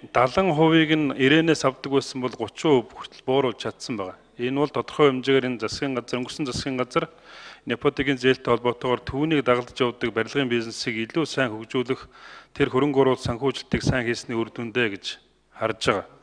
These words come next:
Тэгвэл өнгөрсөн 1 жилийн хугацаанд 3 жилийн хугацаанд 90 мянган буюу жилд 30 мянган иргэн айл өрх одоо آه،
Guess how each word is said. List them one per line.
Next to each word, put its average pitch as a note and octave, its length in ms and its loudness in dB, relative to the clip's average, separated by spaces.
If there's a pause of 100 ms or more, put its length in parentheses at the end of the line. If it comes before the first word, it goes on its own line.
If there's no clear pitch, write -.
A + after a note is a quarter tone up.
(920)
Тэгвэл E3 480 10
өнгөрсөн - 960 -4
1 F3+ 160 6
жилийн F3 320 4
хугацаанд D3+ 640 4 (880)
3 F#3+ 240 8
жилийн F3+ 240 6
хугацаанд D#3 320 4
90 D3 160 6
мянган D#3 560 0 (160)
буюу D3 160 2
жилд E3+ 320 2
30 - 400 -4
мянган D#3+ 560 0
иргэн C#3 640 -2 (640)
айл C#3+ 400 8
өрх B2+ 240 2
одоо A#2+ 240 2 (340)
آه، D3+ 340 -14